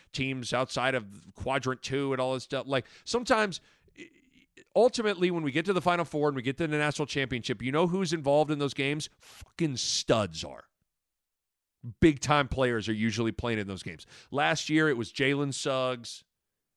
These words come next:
It was Don. It, it was, it was Davion Mitchell. It was, like, it was studs. Corey Kispert, Drew Timme, like, studs.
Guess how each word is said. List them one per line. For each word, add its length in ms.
It 160
was 220
Don. 360
It, 180
it 60
was, 200
it 80
was 200
Davion 380
Mitchell. 560
It 160
was, 300
like, 280
it 80
was 140
studs. 600
Corey 260
Kispert, 600
Drew 220
Timme, 360
like, 260
studs. 520